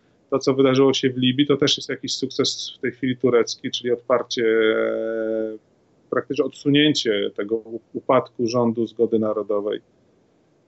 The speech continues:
Więc na razie dużo, dużo w Afryce jakby przemawia na korzyść Turcji, ale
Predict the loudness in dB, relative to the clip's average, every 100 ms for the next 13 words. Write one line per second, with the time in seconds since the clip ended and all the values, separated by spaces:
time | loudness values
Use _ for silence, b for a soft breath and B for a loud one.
0 | _ _ 0 0 0 -6 -6 -8 -10 -10
1 | -12 -2 2 4 4 4 2 0 _ 2
2 | 4 6 4 0 _ _ _ _ _ _
3 | _ _ _ _ _ _ _ _ -2 2
4 | 4 4 2 -8 -16 -8 -4 -2 0 0
5 | 0 -2 -2 2 2 2 -2 -2 -4 -4
6 | -6 -6 -10 -10 -2 2 2